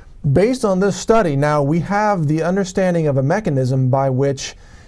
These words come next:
you might eat B T corn and you might become a person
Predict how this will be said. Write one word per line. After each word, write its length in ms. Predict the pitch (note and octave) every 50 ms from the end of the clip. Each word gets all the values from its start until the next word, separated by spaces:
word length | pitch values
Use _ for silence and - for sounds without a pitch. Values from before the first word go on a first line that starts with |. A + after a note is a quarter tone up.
| - -
you 160 | - D3+ F3 F3
might 240 | E3+ D#3+ D3+ -
eat 280 | - F#3 F#3 - - D#3
B 160 | D3 - E3
T 220 | D3 - - D#3 C#3+
corn 640 | D3 - F#3+ G#3+ A3 G3+ D#3 C#3 C3 C3+ C#3 C3 - - - - - - - -
and 260 | D3 C3+ C3+ C#3 C#3+
you 140 | F3+ A3 A3
might 640 | G3 F3+ F3+ F3+ F3 F3 E3+ E3 E3+ - - D#3+ C#3
become 840 | C3 D3 C#3 C3+ - - G#3+ B3+ C4+ G#3+ D3 B2 A#2+ A#2+ C3 D#3+ E3 - - - - - - - - - - - - - -
a 220 | E3+ D3+ C#3+ - - - - - - -
person 720 | - - B3+ D#4+ E4 - - - - C3 C3 C3+ C3+ C3+